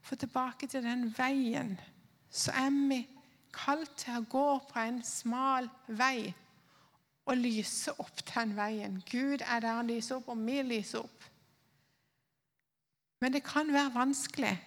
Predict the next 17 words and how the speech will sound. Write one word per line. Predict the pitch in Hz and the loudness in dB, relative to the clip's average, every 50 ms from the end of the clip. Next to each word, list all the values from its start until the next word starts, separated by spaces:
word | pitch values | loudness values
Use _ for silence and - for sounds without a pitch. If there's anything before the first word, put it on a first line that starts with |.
| - - - - | -14 -20 -20 -10
for | - - 254 | -4 -2 0
det | 247 254 254 254 - - 269 | 0 0 -2 -2 0 4 4
er | 277 302 302 285 - - - - - _ - | 6 6 4 0 -4 -14 -20 -20 -20 _ 0
ganske | - 262 262 269 262 - - - 294 | 2 4 4 4 0 -2 -4 -6 -6
kronglete | - - - - 247 240 240 254 262 294 285 - 285 | -6 -6 -4 -2 0 0 0 0 -2 -2 -2 -4 -6
på | 233 - 214 | -2 0 0
den | 208 208 202 190 | 0 2 0 0
veien. | 185 185 185 180 180 196 180 - - - - - _ _ _ _ _ _ _ _ _ _ _ _ _ _ _ _ _ _ _ _ _ _ _ _ _ _ _ _ _ _ _ _ _ _ _ _ _ _ _ _ _ _ _ _ _ _ _ _ _ _ _ _ _ _ _ _ - _ _ _ _ | 0 0 0 0 -2 -2 -4 -8 -12 -20 -20 -20 _ _ _ _ _ _ _ _ _ _ _ _ _ _ _ _ _ _ _ _ _ _ _ _ _ _ _ _ _ _ _ _ _ _ _ _ _ _ _ _ _ _ _ _ _ _ _ _ _ _ _ _ _ _ _ _ -20 _ _ _ _
Og | - 285 254 | -2 0 0
vi | 247 - | 0 2
kan | 269 269 233 | 0 0 0
føle | - - 269 254 262 277 285 269 | 0 0 0 0 2 2 0 -2
oss | - - | -2 -2
litt | 254 233 - - 233 | -2 -2 0 0 2
hjelpeløse. | 220 226 226 - - 269 254 254 254 240 - - - - 196 - - - _ _ _ _ _ _ _ _ _ _ _ _ _ _ _ _ _ _ _ _ _ _ _ _ _ _ _ _ _ _ _ _ _ _ _ _ _ _ - - | 2 0 0 0 -2 0 0 0 -2 -4 -4 -4 -4 -4 -4 -6 -10 -18 _ _ _ _ _ _ _ _ _ _ _ _ _ _ _ _ _ _ _ _ _ _ _ _ _ _ _ _ _ _ _ _ _ _ _ _ _ _ -4 0
Men | 226 247 226 | 0 0 0
han | - - - - 233 240 247 247 | -2 -4 -4 -2 0 0 0 -4